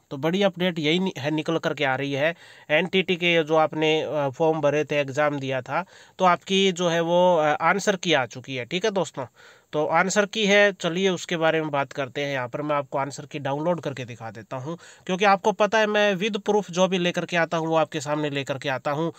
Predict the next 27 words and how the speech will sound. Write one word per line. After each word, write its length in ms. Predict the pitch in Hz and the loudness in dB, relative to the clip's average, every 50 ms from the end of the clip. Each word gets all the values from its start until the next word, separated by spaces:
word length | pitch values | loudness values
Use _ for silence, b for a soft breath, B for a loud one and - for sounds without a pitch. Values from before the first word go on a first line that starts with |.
| B B B B B 143 | B B B B B -2
बिना 340 | 139 170 185 214 233 247 240 | 2 2 4 4 4 4 4
प्रूफ 380 | 185 180 185 196 202 190 - | 2 2 2 2 2 2 0
मैं 260 | 185 180 170 170 175 | -2 0 0 0 0
कुछ 260 | - - 170 - - 147 | -2 -4 -8 -8 -8 -4
भी 220 | 143 151 156 165 | -2 0 0 0
नहीं 340 | 170 165 147 123 135 143 147 | 0 0 0 -2 -2 -4 -4
लेकर 340 | 143 143 135 123 - 127 123 | -4 -4 -4 -4 -8 -10 -10
के 280 | - - 131 131 139 | -10 -10 -8 -6 -6
आता 380 | - - 135 131 123 - 123 117 | -6 -6 -8 -8 -8 -6 -6 -8
हूँ। 320 | 117 101 127 143 139 113 b b b b b b b b b _ - | -6 -8 -8 -10 -10 -10 b b b b b b b b b _ -4
ये 100 | 147 165 | 0 2
आपने 380 | 170 165 160 - 156 165 160 147 | 2 2 2 0 0 0 0 -2
पहले 380 | - - 151 143 139 151 165 | -2 -4 -4 -4 -2 -2 -2
भी 120 | 156 156 143 | -2 -2 -2
देखा 280 | 147 143 143 - 151 | -2 -2 -2 -2 -2
होगा, 260 | 143 135 143 139 156 | 0 0 2 2 2
मैं 160 | 156 156 151 135 | 2 2 2 2
हर 160 | 151 151 151 | 2 2 2
एक 140 | 151 135 147 | 2 0 -2
वीडियो 320 | 143 143 139 147 151 147 | -2 -2 0 0 0 0
में 120 | 147 143 | 2 0
आपके 220 | 139 135 - - 135 | -2 -2 -4 -8 -8
सामने 320 | - 143 135 127 131 135 | -8 -8 -6 -6 -6 -4
बताता 420 | 135 127 127 - 127 120 - - 165 | -4 -6 -6 -6 -8 -8 -4 -2 -2
हूँ 100 | 185 180 | -2 0
कि 120 | - 180 | 0 0
मैं 200 | 185 185 180 | 0 0 0